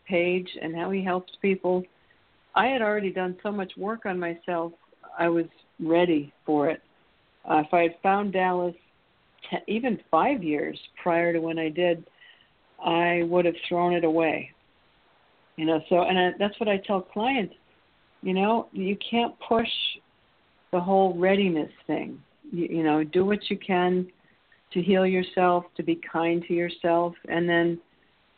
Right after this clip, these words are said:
uh, if you're really faithful to that, things will kick in, you know, but it takes time, and that's what magazines tend to not wanna hear, you know, and definitely T V shows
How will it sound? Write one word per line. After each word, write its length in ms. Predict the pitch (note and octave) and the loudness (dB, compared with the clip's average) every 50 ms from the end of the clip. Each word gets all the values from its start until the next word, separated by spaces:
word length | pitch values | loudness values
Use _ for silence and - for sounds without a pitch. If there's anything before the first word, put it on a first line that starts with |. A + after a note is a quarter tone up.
| _ _ _ _ _ - - | _ _ _ _ _ 0 2
uh, 160 | E3+ E3+ E3 D3+ | 4 4 4 2
if 100 | D3+ - | 0 0
you're 120 | - F#3+ F3+ | 0 0 2
really 280 | F#3+ G3 G3 F3+ E3+ - - - | 4 4 4 4 2 0 -2 0
faithful 440 | G3 F#3 G3 A3 A3 - - F3+ E3 - | 2 2 2 0 -2 -4 -6 -6 -4 -2
to 100 | - D#3 C#3+ | -2 0 2
that, 340 | D3 D3 C#3+ C#3+ C#3+ - _ _ _ _ _ _ _ _ _ _ - - - | 2 2 4 2 0 -2 _ _ _ _ _ _ _ _ _ _ -20 -6 0
things 260 | - F#3 F#3 F#3 F3+ - - | 2 4 4 2 0 0 0
will 200 | F3 F3 F3 E3 | 2 2 2 2
kick 340 | - - - F3+ E3 - - | 0 -4 -4 -4 -2 -2 -2
in, 320 | E3+ F3 D3+ C3 - - _ _ _ _ _ _ _ _ _ _ _ _ _ _ _ _ - | -2 -2 -2 -4 -6 -10 _ _ _ _ _ _ _ _ _ _ _ _ _ _ _ _ -10
you 100 | - D3+ | -4 -2
know, 100 | D3+ D3+ | -2 -2
but 160 | D3+ D3+ E3 | 2 2 2
it 160 | E3 E3+ E3+ | 2 2 0
takes 220 | - F#3+ F3+ F3+ - - - | -2 -2 -2 -2 -6 -12 -4
time, 300 | - G3 F#3+ F3+ E3+ D#3+ | 0 0 2 2 2 2
and 160 | D#3 D#3 D#3+ - - _ _ _ _ _ _ _ _ - | 0 0 -2 -4 -10 _ _ _ _ _ _ _ _ 0
that's 220 | F#3 F#3+ F#3 - - | 2 2 2 2 2
what 220 | F#3 E3+ F3+ - _ _ _ _ _ _ _ _ - | 2 2 0 -2 _ _ _ _ _ _ _ _ -6
magazines 680 | - F3+ F#3+ G#3 G#3+ G#3+ G3+ F#3 G3+ G3+ G3 F#3+ F#3+ - _ - - | -2 0 0 0 0 0 -2 -2 -2 -2 -2 -4 -4 -8 _ -8 -4
tend 220 | G3 F#3 F#3 F#3 | -2 -2 -2 -2
to 100 | F#3 F3 | -2 -2
not 240 | E3 E3+ E3 - - | -2 -2 -2 -2 -2
wanna 220 | E3 E3 D#3+ D#3 | -4 -4 -4 -4
hear, 440 | D#3 D#3 E3+ E3+ E3+ E3+ E3 E3 E3+ _ _ - | -6 -4 -2 -2 0 0 -2 -4 -8 _ _ -10
you 100 | - D#3+ | -8 -6
know, 180 | D#3 D#3 D#3 D#3 - | -4 -4 -4 -4 -6
and 200 | D3+ D#3 - - _ _ _ _ - | -8 -8 -10 -12 _ _ _ _ -2
definitely 720 | - F#3 F#3+ F#3+ - G3 F#3 E3+ - E3 E3+ E3 D#3+ D#3+ - - D#3 - _ _ _ _ _ _ _ _ _ - - | 0 0 0 0 0 -2 -2 -2 -2 0 0 0 -2 -2 -6 -12 -18 -18 _ _ _ _ _ _ _ _ _ -6 -2
T 140 | G#3 G3+ | 0 0
V 200 | F#3 F3 F3+ F3+ F3 - - | 2 2 2 2 0 0 2
shows 320 | F#3+ E3+ E3 E3 E3 D#3+ | 2 4 4 4 2 0